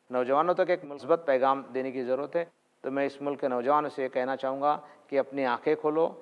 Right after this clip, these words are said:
अपने मुल्क की तरक्की के लिए, अपने खुद की तरक्की के लिए,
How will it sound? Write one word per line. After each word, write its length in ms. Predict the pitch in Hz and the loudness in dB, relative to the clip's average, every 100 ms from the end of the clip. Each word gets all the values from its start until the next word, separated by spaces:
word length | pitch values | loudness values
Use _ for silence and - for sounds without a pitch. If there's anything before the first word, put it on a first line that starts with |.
| - _ 135 | -20 _ -10
अपने 260 | 127 165 | -4 -2
मुल्क 300 | 147 170 180 | 2 2 2
की 80 | 180 | 0
तरक्की 380 | 165 156 151 160 | 2 2 2 -2
के 120 | 160 | -4
लिए, 240 | 156 160 160 160 | 2 2 2 -2
अपने 240 | 127 139 135 | -10 -6 -4
खुद 240 | - 185 | -2 0
की 100 | 185 | 0
तरक्की 360 | 175 160 156 156 | 2 0 0 -6
के 160 | 156 | -2
लिए, 240 | 147 151 | 0 0